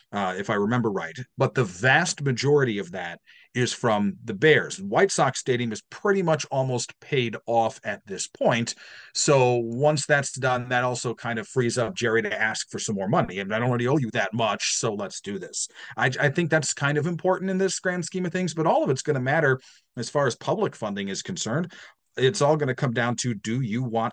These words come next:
to give more money to a sports stadium when it's been shown over and over again that the economic impact is generally,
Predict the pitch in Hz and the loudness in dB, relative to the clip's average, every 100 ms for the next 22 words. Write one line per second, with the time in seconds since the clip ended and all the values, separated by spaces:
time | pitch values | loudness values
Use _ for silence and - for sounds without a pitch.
0 | - 123 117 113 110 104 - 113 107 117 | -4 -4 -2 -4 -6 -12 -18 -6 -4 0
1 | 120 127 120 131 143 135 156 160 - 202 | 0 2 2 0 0 -2 -2 -2 0 0
2 | 233 - 127 110 101 107 107 113 113 113 | 0 0 2 2 -2 -4 -4 -2 -2 -4
3 | 113 - _ - 110 - 117 113 - 143 | -6 -8 _ -10 -6 -4 -2 0 2 2
4 | 143 151 156 151 160 214 208 131 147 120 | 2 2 2 2 2 2 0 0 0 -2
5 | 117 104 120 135 151 139 135 135 135 180 | -4 -6 -6 -4 0 0 0 -2 -2 -2
6 | 113 110 - 110 - - 127 208 160 117 | 0 -2 -2 -4 -4 -4 -2 0 0 2
7 | 127 | 0